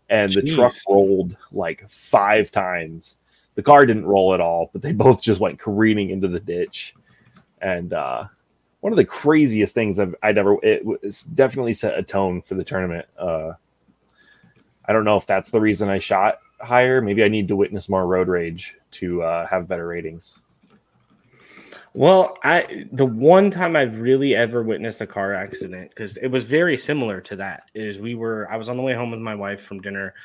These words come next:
Speaker 2: and, uh, ex-wife, sorry. Mm-mm. I don't wanna confuse anybody. Um, and we were in the left lane. It was two lanes, a middle lane, and then two opposite lanes.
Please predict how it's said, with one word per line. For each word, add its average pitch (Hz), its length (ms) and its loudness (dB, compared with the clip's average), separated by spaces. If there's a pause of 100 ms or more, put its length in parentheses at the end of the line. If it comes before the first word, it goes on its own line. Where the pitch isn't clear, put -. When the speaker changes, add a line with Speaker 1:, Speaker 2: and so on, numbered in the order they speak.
(380)
Speaker 2:
and, 101 500 -6
uh, 98 120 -6 (100)
ex-wife, 95 480 -8
sorry. 95 400 -8
Mm-mm. 101 480 -14 (760)
I 117 40 -2
don't 113 200 -6
wanna 107 140 -6
confuse 101 460 -8
anybody. 98 300 -12 (500)
Um, 117 760 2 (1080)
and 131 300 2
we 131 80 0
were 135 80 0
in 131 80 -2
the 117 60 -6
left 127 280 -6
lane. 113 220 -6
It 98 80 -14
was 104 300 -12 (280)
two 160 220 -6
lanes, 135 420 -4
a 120 100 -18
middle 120 280 -6
lane, 107 280 -8
and 104 140 -10
then 101 120 -12
two 110 200 -14
opposite 90 500 -16
lanes. 85 360 -20